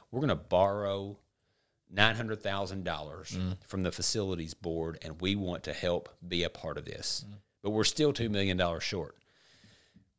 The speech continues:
Speaker 1: I called Will Brewer, and I said, uh, "Hey, I wanna come visit with you." He had been in talks about this the whole time, and Allison and I went and sat down with him and told him where we were at.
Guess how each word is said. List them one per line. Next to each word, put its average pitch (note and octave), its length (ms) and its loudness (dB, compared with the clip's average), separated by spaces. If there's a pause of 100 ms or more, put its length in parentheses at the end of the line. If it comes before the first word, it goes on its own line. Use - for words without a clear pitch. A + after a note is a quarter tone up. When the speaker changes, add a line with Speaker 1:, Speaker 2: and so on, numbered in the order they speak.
(440)
Speaker 1:
I - 60 -10
called F#2+ 300 6
Will A2+ 160 0
Brewer, B2+ 400 4 (320)
and E2+ 100 -2
I D#2+ 60 2
said, F2 400 2
uh, D#2 160 0
"Hey, G#2 180 2
I G#2 40 6
wanna G2+ 180 0
come G#2 180 0
visit A2+ 220 0
with D#2+ 140 0
you." E2+ 120 0 (120)
He G2+ 160 2
had E2+ 400 -2
been G#2 180 2
in G2 460 0 (800)
talks - 380 4
about E2+ 260 -2
this E2+ 180 -6
the - 100 -8
whole F2+ 140 -2
time, F#2+ 360 -4 (160)
and F2 140 -8
Allison F#2+ 400 -2
and F2 80 -2
I E2+ 60 -2
went F2 160 -2
and D2 80 -2
sat F#2+ 200 2
down G#2 220 0
with E2+ 140 0
him E2 160 -6 (520)
and D#2+ 640 0 (680)
told F2 160 2
him F#2 60 -2
where F#2 80 0
we G#2 120 2
were G#2+ 120 4
at. B2+ 320 2